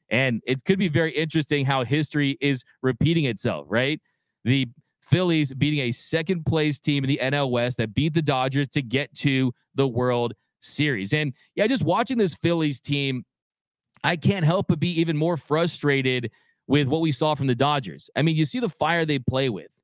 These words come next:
You see the personalities on that team. And yes, it's always easier to show fire and emotion when you're winning games and scoring runs, and they're doing just that. But you're talking about a team that continues to slug the baseball. You're talking about a team that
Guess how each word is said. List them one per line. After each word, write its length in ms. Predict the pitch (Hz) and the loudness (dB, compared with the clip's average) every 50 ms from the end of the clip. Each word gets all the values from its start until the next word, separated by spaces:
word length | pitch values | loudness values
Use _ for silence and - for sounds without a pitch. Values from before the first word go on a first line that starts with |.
| _ | _
You 180 | - 135 143 147 | 0 2 2 2
see 340 | 131 - - 180 196 196 196 | 2 0 -2 -2 0 0 2
the 120 | 170 165 | 2 2
personalities 720 | - 160 165 170 156 - 151 131 135 143 147 151 143 127 | 2 2 2 0 -2 -2 -2 -2 0 2 2 2 2 0
on 240 | - 123 135 139 135 | 0 0 0 0 0
that 260 | 131 127 117 107 98 | 0 0 -2 -2 -4
team. 380 | - 143 135 117 90 80 71 - _ _ _ _ _ _ - | -4 -4 -2 -2 -4 -6 -10 -16 _ _ _ _ _ _ -2
And 160 | 135 147 147 | 0 2 2
yes, 220 | 156 226 254 240 | 2 2 2 2
it's 120 | 285 233 180 | 0 -2 -2
always 380 | 147 156 165 180 185 175 143 | 0 0 2 2 2 0 -2
easier 400 | 120 127 143 151 156 135 147 165 | -4 -2 0 2 2 2 2 0
to 160 | 151 - 139 131 | 0 0 -2 -4
show 240 | - - 156 143 | -2 0 0 0
fire 380 | 127 - - 127 131 143 143 147 | 0 0 0 0 2 2 0 0
and 80 | 143 139 | -2 -2
emotion 560 | 123 117 117 127 139 135 - 143 139 123 120 | -2 0 2 2 2 0 0 0 0 0 0
when 140 | 131 139 139 | 0 2 2
you're 120 | 131 117 | 0 0
winning 320 | 104 113 123 139 135 131 | 0 0 0 0 0 0
games 500 | 117 110 113 113 120 131 147 156 143 - - _ _ _ _ - | 0 0 0 0 2 2 0 0 -2 -4 -8 _ _ _ _ -2
and 160 | 120 135 131 | -2 -2 -2
scoring 360 | - - - 139 143 135 120 | -2 -2 0 0 0 2 0
runs, 380 | 101 113 117 127 143 160 151 - | 0 0 0 2 0 0 -2 -2
and 160 | - 131 139 | -2 0 0
they're 100 | 143 131 | 0 0
doing 360 | 127 104 131 139 143 143 135 | 0 0 0 0 2 0 0
just 260 | 120 139 131 120 - - | 2 2 0 0 0 0
that. 320 | 117 120 135 147 135 - - _ _ _ _ _ _ _ _ _ | 0 0 0 0 -2 -4 -8 _ _ _ _ _ _ _ _ _
But 220 | - 170 175 143 | 2 2 4 4
you're 140 | 165 170 170 | 2 2 2
talking 420 | 151 - 156 170 190 196 190 220 214 | 2 2 0 2 0 0 0 0 0
about 300 | 180 151 185 175 165 156 | 4 6 6 6 4 0
a 40 | |
team 400 | 139 - - 175 170 160 151 131 - _ _ _ _ _ | -2 -2 -2 0 2 2 2 0 -2 _ _ _ _ _
that 160 | - 156 156 - | -2 -2 -2 0
continues 760 | 170 156 143 127 - 139 170 175 180 175 180 180 175 151 - | 0 0 0 0 0 2 2 2 2 2 2 2 2 0 0
to 260 | - 165 160 156 143 | 2 2 2 2 2
slug 500 | - - - - 135 147 156 156 147 147 | 0 -4 -8 -4 -2 0 2 2 0 0
the 120 | 127 135 | 0 -2
baseball. 600 | 117 110 135 139 143 139 - - - 113 95 82 - - | 0 0 0 0 0 -2 -4 -4 -4 -4 -4 -4 -4 -2
You're 140 | 120 131 | -2 0
talking 280 | 131 - 151 160 170 170 | 0 2 0 0 0 0
about 220 | 180 175 175 165 | 0 0 0 -2
a 40 | 160 | -2
team 340 | 143 - - 156 156 151 151 | -4 -4 -2 0 0 2 2
that 180 | 151 147 131 | 2 0 -2